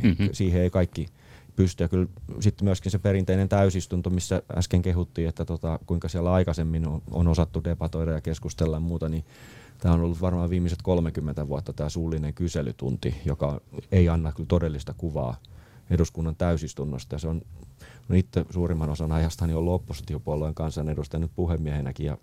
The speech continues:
Speaker 2: näin ymmärrän sen puolen, miten siellä haastetaan. Mut että monta kertaa olen kyllä miettinyt, että tässä on vieressä kaksi henkilöä, ketkä on molemmat ollut ministereinä, että niinku minuutissa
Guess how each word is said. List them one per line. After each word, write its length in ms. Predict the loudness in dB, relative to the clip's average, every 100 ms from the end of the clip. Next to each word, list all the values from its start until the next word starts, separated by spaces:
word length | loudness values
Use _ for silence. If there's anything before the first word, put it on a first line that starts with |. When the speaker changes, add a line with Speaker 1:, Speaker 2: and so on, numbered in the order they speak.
| -16 -16 -16 -12 -8 2
Speaker 2:
näin 300 | 4 4 0
ymmärrän 380 | -4 -2 -2 -2
sen 200 | -2 -2
puolen, 260 | -2 -2
miten 220 | -2 -4 -2
siellä 260 | -2 -2
haastetaan. 500 | -2 -4 -4 -6 -6
Mut 100 | -6
että 220 | -6 -8 -10 -16 -20 0
monta 240 | 2 2
kertaa 320 | 0 -2 0 -2
olen 120 | 0
kyllä 140 | 0
miettinyt, 400 | 0 0 -2 -6
että 100 | -4
tässä 140 | -4 -6
on 80 | -6 2
vieressä 400 | 2 2 -4 -12 -16 -16 -16 -20 -2
kaksi 320 | -2 -2 -4 0
henkilöä, 400 | 0 0 -2 -2
ketkä 260 | -4 -4
on 60 | 2
molemmat 360 | 4 4 0 -2
ollut 200 | -2 0
ministereinä, 600 | 0 -2 -4 -4 -4 -4
että 160 | -4
niinku 140 | -2 0
minuutissa 840 | 2 4 4 2 -4 -10 -10 -10